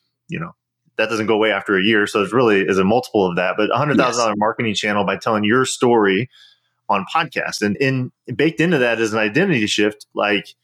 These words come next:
Speaker 1: yeah, I'm a thought leader. There's value. I have things to teach. Um, I belong on these virtual and, and eventually real stages. And so this would, yeah, so you gotta step into that identity to be able to get that result. And so,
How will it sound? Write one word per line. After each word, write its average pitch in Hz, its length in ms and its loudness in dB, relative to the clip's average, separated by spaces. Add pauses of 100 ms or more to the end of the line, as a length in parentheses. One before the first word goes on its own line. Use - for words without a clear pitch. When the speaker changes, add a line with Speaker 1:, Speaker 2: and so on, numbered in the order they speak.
(400)
Speaker 1:
yeah, 151 160 0
I'm 107 140 -2
a 123 60 -2
thought 160 220 -2
leader. 101 260 0
There's 101 180 -2
value. 113 440 0
I 92 60 0
have 101 120 -6
things 110 240 -2
to 98 140 -4
teach. - 460 0 (300)
Um, 98 200 0
I 107 120 -2
belong 113 440 2
on 107 100 0
these 101 160 -2
virtual 104 480 0
and, 98 140 0
and 98 120 2
eventually 98 380 0
real 98 220 2
stages. 110 640 2 (600)
And 104 460 0 (460)
so - 120 -4
this 110 240 -2
would, 107 180 -2
yeah, 110 140 0
so 104 140 -4
you 113 120 0
gotta 131 140 -2
step - 260 -2
into 117 160 2
that 104 140 2
identity 113 540 0
to 104 80 -2
be 104 80 2
able 104 100 2
to 98 80 -2
get 101 140 -2
that 98 180 -4
result. 107 440 0
And 104 120 -2
so, 104 300 0